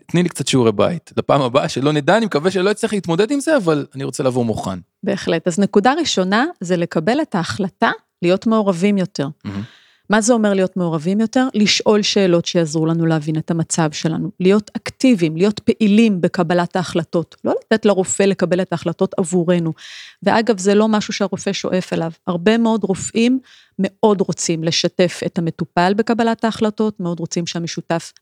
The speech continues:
Speaker 2: ש-, סליחה, שהמטופל ישתתף, אה, בהחלטות שנוגעות לטיפול בו. אה, אנחנו צריכים להיות יותר מעורבים בלאסוף מידע, לאסוף את הנתונים, לשמור את הנתונים,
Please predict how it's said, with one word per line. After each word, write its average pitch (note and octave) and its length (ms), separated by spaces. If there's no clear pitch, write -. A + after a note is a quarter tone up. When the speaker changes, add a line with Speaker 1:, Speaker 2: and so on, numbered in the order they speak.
Speaker 2:
ש-, - 120
סליחה, F3 340
שהמטופל E3+ 580
ישתתף, - 800
אה, G3 220
בהחלטות G3 580
שנוגעות G3 500
לטיפול F#3 460
בו. F3+ 240
אה, F3 500
אנחנו - 280
צריכים F#3+ 400
להיות F3+ 220
יותר F3+ 260
מעורבים E3+ 520
בלאסוף E3+ 680
מידע, F3+ 400
לאסוף E3+ 400
את G#3 100
הנתונים, F#3 480
לשמור F#3 540
את - 120
הנתונים, G3 540